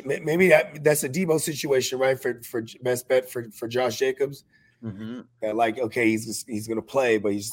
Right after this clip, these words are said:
Speaker 1: it's gonna be something that we're, we're seeing all year. You know what I mean? 'Cause they've been saying that hamstring about Debo for the last two weeks.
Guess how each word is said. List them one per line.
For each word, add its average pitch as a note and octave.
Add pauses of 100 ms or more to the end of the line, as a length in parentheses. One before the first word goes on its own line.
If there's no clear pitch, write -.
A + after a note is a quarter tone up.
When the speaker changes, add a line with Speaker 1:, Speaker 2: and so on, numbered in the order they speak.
Speaker 1:
it's -
gonna A#2
be A2
something A2
that G#2+
we're, G2+
we're G2
seeing A2
all G#2
year. G2
You F#2+
know G2+
what -
I G#2
mean? A2+ (440)
'Cause D#3
they've F3
been G3
saying F#3+
that D3
hamstring D#3
about A#2+
Debo C3+
for A#2+
the -
last A2+
two A#2
weeks. B2